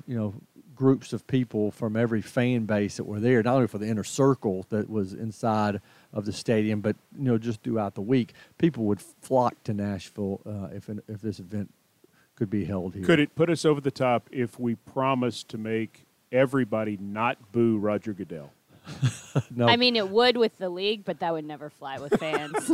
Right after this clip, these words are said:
Speaker 3: <laughs>
Speaker 1: People
Speaker 3: <laughs>
Speaker 1: love,
Speaker 3: We couldn't
Speaker 1: people
Speaker 3: do
Speaker 1: love
Speaker 3: it.
Speaker 1: it. Yeah, I think that people, I
Speaker 2: Man,
Speaker 1: think
Speaker 2: he
Speaker 1: people, uh,
Speaker 2: was
Speaker 3: In Dal-,
Speaker 2: booed.
Speaker 3: in Dallas, I couldn't hear him. I was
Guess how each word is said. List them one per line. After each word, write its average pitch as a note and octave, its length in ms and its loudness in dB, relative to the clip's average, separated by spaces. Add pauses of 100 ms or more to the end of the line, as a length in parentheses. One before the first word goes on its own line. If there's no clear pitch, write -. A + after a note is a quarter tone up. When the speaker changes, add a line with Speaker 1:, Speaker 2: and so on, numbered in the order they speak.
Speaker 3:
<laughs> - 80 -8
Speaker 1:
People A4+ 260 8
Speaker 3:
<laughs> - 0 -
Speaker 1:
love, D#4+ 200 10
Speaker 3:
We D4 100 2
couldn't B3 200 6
Speaker 1:
people G3+ 120 4
Speaker 3:
do C#3+ 60 4
Speaker 1:
love E3 200 8
Speaker 3:
it. C3+ 120 2
Speaker 1:
it. B2 40 -2
Yeah, C3+ 220 6
I C3 120 4
think C3+ 240 -6
that D3 260 0
people, C#3 220 0
I C#3 80 2
Speaker 2:
Man, B2 80 -6
Speaker 1:
think C#3 200 -4
Speaker 2:
he E3 380 2
Speaker 1:
people, E3+ 160 -2
uh, C3 160 -4
Speaker 2:
was C3 920 2
Speaker 3:
In C4 200 -4
Dal-, A3+ 240 2
Speaker 2:
booed. C3 520 6
Speaker 3:
in C#4 180 -2
Dallas, D4+ 460 2
I A#3+ 100 0
couldn't B3+ 400 -6
hear G#3+ 180 -6
him. F3+ 200 -10
I A3 140 -4
was A#3+ 220 -2